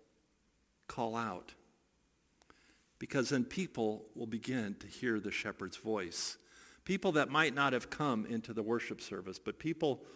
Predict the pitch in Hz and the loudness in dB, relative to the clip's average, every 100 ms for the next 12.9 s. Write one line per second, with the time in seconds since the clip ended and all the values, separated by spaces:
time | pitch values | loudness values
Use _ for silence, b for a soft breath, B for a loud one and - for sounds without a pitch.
0 | B B 143 127 - - 170 131 104 101 | B B -2 0 0 0 0 2 0 -4
1 | - - _ _ _ _ _ _ - 123 | -12 -20 _ _ _ _ _ _ -12 -2
2 | 110 107 101 98 90 87 82 - - _ | -2 2 2 2 -4 -8 -10 -10 -10 _
3 | _ _ _ _ _ _ _ _ _ _ | _ _ _ _ _ _ _ _ _ _
4 | b b b b b b b 123 135 - | b b b b b b b 0 2 6
5 | 143 127 202 202 - 165 - 143 - 123 | 4 8 8 8 4 2 2 -2 -2 2
6 | 101 92 98 - - _ _ _ _ _ | 2 2 -4 -6 -10 _ _ _ _ _
7 | _ _ _ _ _ _ _ _ _ _ | _ _ _ _ _ _ _ _ _ _
8 | - 127 127 - 143 139 107 87 - - | -8 -6 -4 -4 -4 -2 -2 -4 -8 -20
9 | _ _ _ _ _ _ _ _ _ _ | _ _ _ _ _ _ _ _ _ _
10 | _ _ _ _ _ _ - - 120 127 | _ _ _ _ _ _ -8 -2 0 0
11 | - 156 156 139 110 - 147 147 - 147 | 0 0 0 -2 -2 -2 -4 -4 -2 -2
12 | 123 98 - 107 101 - - - | -2 -6 -6 -6 -4 -6 -6 -8